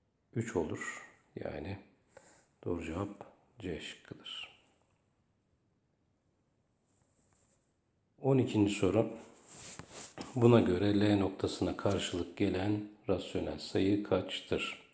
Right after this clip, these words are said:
Bunun için şu K noktasından şu sarının uzun kenarı, bakın şurada beş bölü altı. Buranın uzunluğu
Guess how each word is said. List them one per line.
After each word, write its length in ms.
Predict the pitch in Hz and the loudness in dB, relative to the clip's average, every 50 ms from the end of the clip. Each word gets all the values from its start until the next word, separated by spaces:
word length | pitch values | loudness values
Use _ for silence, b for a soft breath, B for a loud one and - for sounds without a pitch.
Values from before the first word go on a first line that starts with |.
| b b b b b b b b b b b b - | b b b b b b b b b b b b -6
Bunun 140 | 143 139 135 | -2 2 2
için 400 | 120 - - - 104 95 98 - - - - _ _ _ _ _ _ _ _ | 2 2 0 0 0 0 0 -2 -8 -14 -20 _ _ _ _ _ _ _ _
şu 480 | - - - - - 123 113 - - - - - - _ _ _ _ _ _ _ _ _ _ _ _ _ _ _ | -16 -12 -6 0 2 2 4 2 0 -4 -10 -16 -20 _ _ _ _ _ _ _ _ _ _ _ _ _ _ _
K 260 | - - 113 113 120 | -6 0 2 2 4
noktasından 840 | 120 113 101 - - - 98 - - - 90 85 82 85 87 - - - | 4 4 2 2 0 -2 -2 -2 0 0 0 0 0 0 -2 -2 -6 -12
şu 220 | - - - 117 | -16 -12 -8 -6
sarının 640 | - - - 117 110 107 104 98 - - - - - - - _ _ b b b b b b b b _ _ _ - | -4 0 2 4 4 6 6 4 2 0 -2 -6 -12 -18 -20 _ _ b b b b b b b b _ _ _ -6
uzun 340 | - 117 101 101 117 113 107 | -4 -2 0 2 2 2 2
kenarı, 460 | - - 101 85 82 78 78 87 - - - _ - - | 2 0 0 2 0 0 -2 -6 -8 -10 -14 _ -20 -20
bakın 220 | - - - - | -20 -14 -12 -12
şurada 580 | - - - - 113 101 95 82 82 82 82 - - b b b b b b b b b _ - | -10 -10 -6 -2 0 0 2 0 0 -4 -6 -8 -12 b b b b b b b b b _ -2
beş 300 | - 110 104 104 - - | 0 0 0 0 -4 -4
bölü 180 | - 87 90 101 | -2 -2 2 2
altı. 360 | 104 92 82 78 - - - - - - _ _ - - | 2 2 2 0 -4 -10 -16 -18 -20 -20 _ _ -8 -4
Buranın 320 | 113 104 95 90 90 98 | 0 0 0 0 0 -2
uzunluğu 600 | 104 98 90 90 82 80 78 - 95 107 104 104 | -2 -2 -2 -4 -4 -4 -4 -2 -2 -2 -2 -4